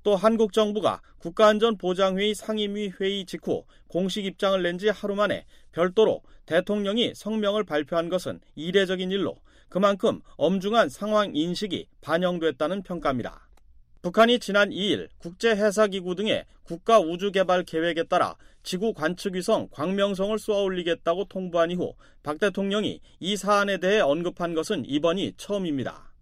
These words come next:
정연국 청와대 대변인도 삼일 춘추관에서 기자들과 만나 북한이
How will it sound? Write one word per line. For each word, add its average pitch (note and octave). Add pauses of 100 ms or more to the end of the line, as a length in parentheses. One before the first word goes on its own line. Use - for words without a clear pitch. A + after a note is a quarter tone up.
(640)
정연국 A3
청와대 A3
대변인도 F#3 (160)
삼일 A3
춘추관에서 G3+ (160)
기자들과 F3+
만나 F3+ (300)
북한이 G3